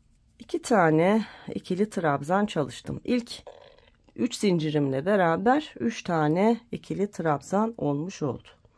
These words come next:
Araya bir zincir çektim. Tığıma ipimi doladım. Bakın sıradaki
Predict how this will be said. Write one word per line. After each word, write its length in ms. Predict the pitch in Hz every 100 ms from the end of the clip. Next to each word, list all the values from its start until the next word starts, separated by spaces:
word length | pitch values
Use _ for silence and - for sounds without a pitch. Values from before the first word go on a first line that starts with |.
| - - - - -
Araya 360 | 269 302 285 226
bir 140 | 269
zincir 400 | 233 202 160 143
çektim. 640 | 139 139 127 - 160 208 233 _ - _
Tığıma 320 | - 262 220
ipimi 360 | 196 - 165 147
doladım. 560 | 170 180 151 156 196
Bakın 220 | 160 160 156
sıradaki 880 | 156 190 170 147 139 - 160 190